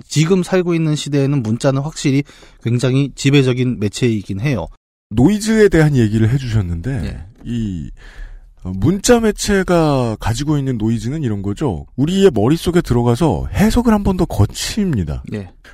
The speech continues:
Speaker 2: 그 해석을 거치지 않는 문자다라고 생각하면 그건, 어, 디자인으로서의 가치를 평가받는 폰트
Speaker 1: 음.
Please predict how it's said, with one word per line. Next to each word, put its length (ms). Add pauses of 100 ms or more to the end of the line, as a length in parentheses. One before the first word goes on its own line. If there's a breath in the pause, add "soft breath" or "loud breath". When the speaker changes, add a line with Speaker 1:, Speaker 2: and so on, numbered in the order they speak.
Speaker 2:
그 200
해석을 360
거치지 480
않는 240
문자다라고 600
생각하면 440
그건, 340 (380 loud breath)
어, 160 (240)
디자인으로서의 960
가치를 440
평가받는 500
폰트 440 (220)
Speaker 1:
음. 300